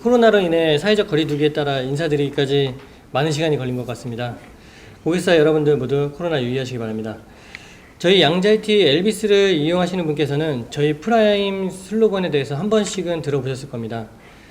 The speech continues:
"모든 물류는 프라임으로 통한다." 이와 같이 오늘은 모든 물류 실행사분들께 물류 안에서 모두 통할 수 있는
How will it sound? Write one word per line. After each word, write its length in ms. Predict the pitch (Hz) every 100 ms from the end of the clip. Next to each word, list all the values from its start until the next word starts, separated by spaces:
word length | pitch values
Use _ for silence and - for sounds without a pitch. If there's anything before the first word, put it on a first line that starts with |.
| - - -
"모든 340 | 135 156 180 151
물류는 600 | 135 143 185 214 208 -
프라임으로 560 | 208 190 165 175 180
통한다." 520 | 180 170 120 104 - - - - - - - - - -
이와 200 | 160 214
같이 220 | 208 214
오늘은 460 | 170 185 190 190 165
모든 340 | 156 208 226
물류 220 | 156 160 180
실행사분들께 920 | 196 202 190 156 135 165 165 123 113 123
물류 260 | 160 196 185
안에서 320 | 143 143 139
모두 320 | 123 147 180
통할 240 | 185 208
수 120 | 196 156
있는 320 | 127 165